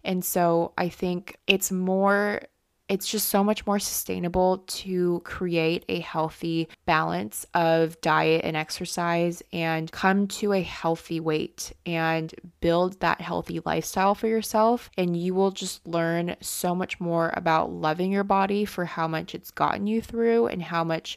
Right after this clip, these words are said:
you know, you continue to put it through and how strong it is versus how small you can get it, how, you know, how many six packs you can get,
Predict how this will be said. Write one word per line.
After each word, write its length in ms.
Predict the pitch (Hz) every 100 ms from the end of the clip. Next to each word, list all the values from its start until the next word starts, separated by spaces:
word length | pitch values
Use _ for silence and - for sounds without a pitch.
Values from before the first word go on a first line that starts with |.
| -
you 160 | - 180
know, 140 | 156
you 160 | 165 170
continue 520 | - 180 170 170 175
to 60 | 165
put 240 | - 185
it 140 | 185 -
through 320 | 190 180 175
and 100 | 175
how 180 | 160 160
strong 500 | - - 190 196 190
it 80 | 165
is 340 | 165 160 - -
versus 600 | 196 196 - 170 165 - -
how 400 | - - 185 196
small 440 | - - 175 170
you 120 | 170
can 180 | 170 165
get 180 | 156 151
it, 220 | 156 151
how, 560 | - - 165 170 175 - -
you 140 | 170
know, 160 | 151 160
how 160 | -
many 160 | 170 175
six 340 | - - 185
packs 440 | - - 160 - -
you 60 |
can 160 | - 185
get, 440 | - - 165 -